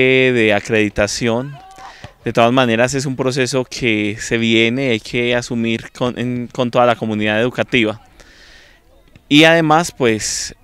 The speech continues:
muchos retos en cuanto al mejoramiento de infraestructura y el mantenimiento de la institución como tal.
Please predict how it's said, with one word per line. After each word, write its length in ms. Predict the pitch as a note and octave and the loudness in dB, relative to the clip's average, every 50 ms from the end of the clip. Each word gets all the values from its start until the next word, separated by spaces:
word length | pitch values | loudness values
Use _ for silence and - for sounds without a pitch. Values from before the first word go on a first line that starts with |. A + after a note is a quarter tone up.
| _ _ - | _ _ -8
muchos 340 | A#2 B2 B2 A#2 - C#3 C#3 | -4 -4 -2 0 2 2 2
retos 300 | C3+ C#3 C3 - C#3 C#3 | 4 2 2 0 -2 -4
en 120 | C#3 B2 | -4 -6
cuanto 440 | A2 - A#2 A2 G#2+ G#2 - A#2 A2 | -4 -2 -2 -2 -2 -4 -2 0 0
al 80 | G#2+ G#2+ | 0 0
mejoramiento 580 | G#2+ G#2+ A#2 A2+ A2 A2 G#2+ G#2+ G#2 - B2+ | -2 -2 -2 -2 -2 0 -2 -4 -2 -2 -2
de 80 | C3 C3 | -2 -2
infraestructura 640 | A#2+ A#2 A2+ G#2 - - A2+ G2+ - - D#3+ D#3+ | -2 -4 -4 -6 -6 -8 -10 -10 -4 -2 -2 -2
y 20 | D3 | 0
el 80 | B2 | -2
mantenimiento 640 | A2+ G#2+ G#2 G#2 A2 G#2+ G#2 G#2 G2 G2 G2 - A2+ | -2 -4 -6 -6 -6 -6 -4 -4 -4 -6 -4 -6 -6
de 40 | |
la 60 | A2+ A2 | -6 -6
institución 420 | G#2+ - G#2 - G#2 G2+ G#2+ G#2 | -8 -10 -10 -10 -10 -10 -10 -10
como 200 | - G#2+ A2 G#2+ | -8 -8 -10 -8
tal. 180 | - A2+ G#2+ | -8 -8 -8